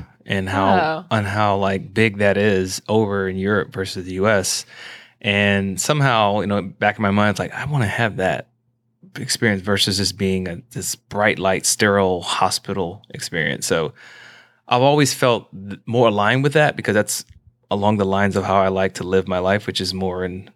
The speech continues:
Speaker 1: the holistic way of living and more closely connected to nature. So I, lo-, I love the idea that we, um,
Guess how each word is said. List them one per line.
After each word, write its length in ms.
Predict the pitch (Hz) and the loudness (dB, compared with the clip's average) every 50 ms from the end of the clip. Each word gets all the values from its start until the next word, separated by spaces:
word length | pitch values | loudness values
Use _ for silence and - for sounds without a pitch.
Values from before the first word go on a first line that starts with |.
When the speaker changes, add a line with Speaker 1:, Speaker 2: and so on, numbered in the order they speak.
| _ _ _ _ _ _ _ - | _ _ _ _ _ _ _ -10
Speaker 1:
the 60 | - | -8
holistic 640 | - - 107 98 95 98 101 - - - 107 98 - | -4 0 0 2 2 2 2 0 2 0 0 0 0
way 240 | 87 95 98 101 95 | 2 2 4 4 4
of 240 | 90 90 90 - - | 2 0 -2 -8 -4
living 380 | 92 95 95 104 104 101 95 | -2 -2 0 0 -2 -2 -2
and 160 | 92 92 98 - _ _ - _ | -4 -6 -10 -14 _ _ -20 _
more 180 | - 101 95 92 | -8 -8 -6 -6
closely 600 | - - - 101 98 95 - - 98 92 92 - _ - _ _ _ _ _ | -8 -4 -2 -2 -2 -2 -4 -6 -6 -6 -8 -12 _ -20 _ _ _ _ _
connected 360 | - - 104 101 - 104 95 - | -6 -4 -4 -4 -4 -4 -6 -4
to 80 | - | -4
nature. 360 | 95 95 98 95 - - 98 | -2 -2 -2 -2 -2 -4 -4
So 360 | 95 - - 98 95 - - - | -4 -2 -2 -2 -2 -2 -4 -4
I, 180 | - 95 107 135 | -2 0 0 0
lo-, 140 | 135 85 - - | 0 -2 -2 -2
I 100 | - 104 | 0 0
love 280 | 104 95 98 107 107 | 2 0 0 -2 0
the 140 | 110 101 85 | -2 -2 -2
idea 600 | - 92 92 95 92 92 95 98 98 98 101 113 - | -2 -2 -4 -6 -6 -4 -2 -2 -2 -2 -4 -6 -10
that 260 | 90 90 90 - - _ _ _ _ _ _ _ _ _ _ _ _ _ | -10 -8 -8 -10 -10 _ _ _ _ _ _ _ _ _ _ _ _ _
we, 220 | - 104 98 95 95 | -10 -8 -6 -6 -6
um, 320 | 95 92 92 92 92 98 | -8 -10 -10 -12 -16 -18